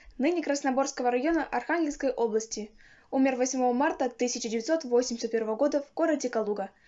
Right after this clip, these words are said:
Советский военачальник, генерал-майор, Герой Советского Союза. Звание Героя Советского Союза было присвоено девятнадцатого апреля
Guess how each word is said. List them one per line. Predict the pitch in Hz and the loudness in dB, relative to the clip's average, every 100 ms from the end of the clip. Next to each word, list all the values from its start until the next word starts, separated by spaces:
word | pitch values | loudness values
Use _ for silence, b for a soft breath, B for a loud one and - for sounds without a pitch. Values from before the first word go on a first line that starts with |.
| b b | b b
Советский | - 269 285 370 294 | -6 -2 0 -2 -2
военачальник, | 269 285 294 247 220 214 - b b | 0 2 2 0 -2 -6 -14 b b
генерал-майор, | 254 233 247 311 294 226 208 202 _ b | -2 2 4 4 4 2 0 -4 _ b
Герой | - 240 294 339 | -4 2 4 4
Советского | 285 262 294 294 | 2 0 0 -2
Союза. | 277 277 226 214 202 202 _ b b | -2 -2 -4 -4 -8 -12 _ b b
Звание | b 233 269 277 262 | b 0 2 4 0
Героя | 240 277 254 | 2 4 4
Советского | 254 254 262 - 240 | 2 0 -2 0 -2
Союза | 240 247 311 285 254 | 0 2 2 2 4
было | 247 | 4
присвоено | 240 247 254 247 254 247 | 4 0 -2 2 2 2
девятнадцатого | 233 233 240 240 233 233 | -2 0 0 0 0 0
апреля | 226 294 269 | 0 0 0